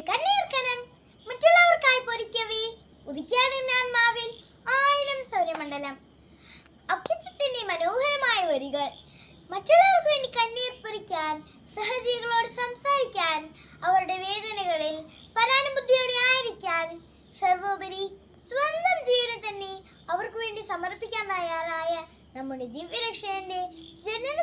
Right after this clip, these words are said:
തിരുനാളായി നാം ക്രിസ്മസ് ആഘോഷിക്കുന്നു. സ്നേഹ മനുഷ്യനായി ഭൂമിയിൽ അവതരിപ്പിച്ചതിന്റെ ഓർമ്മയായിട്ടാണ് നാം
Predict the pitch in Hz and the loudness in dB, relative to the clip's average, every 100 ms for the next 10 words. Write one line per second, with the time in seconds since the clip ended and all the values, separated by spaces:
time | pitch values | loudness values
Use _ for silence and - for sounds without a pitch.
0 | 640 453 403 370 349 339 320 302 277 254 | 4 4 4 2 2 0 -4 -6 -10 -14
1 | 269 302 302 254 262 269 - 320 302 - | -14 -12 -10 -8 -8 -8 -12 -12 -12 -14
2 | - - - - - - - - - - | -20 -20 -20 -20 -20 -20 -20 -20 -20 -20
3 | _ - 381 523 719 762 622 494 440 453 | _ -18 -6 -2 0 0 0 -6 -12 -10
4 | 427 415 381 370 359 403 349 - 320 320 | -8 -8 -8 -8 -8 -8 -10 -6 -8 -8
5 | 403 453 415 392 320 311 311 359 392 370 | -10 -12 -12 -12 -6 -4 -4 -6 -6 -6
6 | 359 294 294 285 | -6 -8 -8 -10